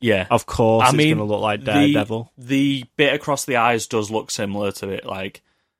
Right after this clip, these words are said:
Speaker 2: I mean,
Speaker 1: like,
Speaker 2: it's
Speaker 1: the
Speaker 2: a
Speaker 1: shaping
Speaker 2: cowl.
Speaker 1: of it.
Speaker 2: It's
Speaker 1: Yeah,
Speaker 2: a
Speaker 1: it's,
Speaker 2: cowl. It's
Speaker 1: yeah.
Speaker 2: the exact
Speaker 1: Yeah, it's a
Speaker 2: same.
Speaker 1: half face cowl, isn't it?
Speaker 2: It's like if you put Daredevil in black and white and you just, you get that same shot.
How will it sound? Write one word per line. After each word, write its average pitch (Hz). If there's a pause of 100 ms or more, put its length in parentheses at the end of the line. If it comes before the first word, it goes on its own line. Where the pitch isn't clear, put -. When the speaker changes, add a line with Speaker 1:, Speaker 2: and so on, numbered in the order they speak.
(240)
Speaker 2:
I 143
mean, 110
Speaker 1:
like, 165
Speaker 2:
it's 113
Speaker 1:
the 165
Speaker 2:
a 151
Speaker 1:
shaping 139
Speaker 2:
cowl. 117
Speaker 1:
of 123
it. -
Speaker 2:
It's 123
Speaker 1:
Yeah, 123
Speaker 2:
a -
Speaker 1:
it's, -
Speaker 2:
cowl. 135
It's 98
Speaker 1:
yeah. 104
Speaker 2:
the 123
exact 120
Speaker 1:
Yeah, 123
it's 113
a 139
Speaker 2:
same. 127
Speaker 1:
half 147
face 117
cowl, 107
isn't 110
it? 98
Speaker 2:
It's 147
like 160
if 135
you 135
put -
Daredevil 113
in 90
black 101
and 90
white 95
and 101
you 98
just, 95
you 101
get -
that 92
same 107
shot. 92